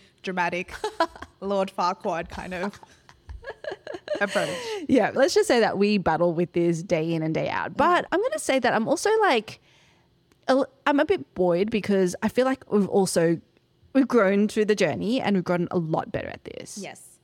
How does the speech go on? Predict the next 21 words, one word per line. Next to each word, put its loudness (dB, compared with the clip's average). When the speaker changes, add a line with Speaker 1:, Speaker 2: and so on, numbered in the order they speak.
Speaker 2:
And 4
the 2
reason 2
why 4
this -2
is -4
so 0
important, -2
like, 0
really 2
getting 0
this -4
tactic -10
overwhelm -2
part -4
down 0
is 0
so 0
important, 0
is 0
because 2